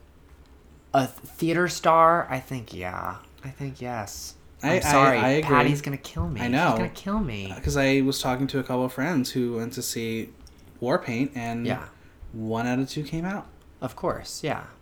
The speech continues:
Speaker 1: Yeah, I, I do. I have a lot of empathy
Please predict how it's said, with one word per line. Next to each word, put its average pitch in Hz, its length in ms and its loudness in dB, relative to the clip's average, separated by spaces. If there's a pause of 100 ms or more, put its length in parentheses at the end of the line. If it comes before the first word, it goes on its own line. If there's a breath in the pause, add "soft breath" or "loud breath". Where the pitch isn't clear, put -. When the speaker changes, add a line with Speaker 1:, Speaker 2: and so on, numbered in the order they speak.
(760 loud breath)
Speaker 1:
Yeah, 180 420 4 (100)
I, 180 500 4 (1400)
I 180 200 6
do. 180 360 2
I 165 100 6
have 147 460 -2
a 147 100 0
lot 147 220 4
of 135 100 0
empathy 117 800 -4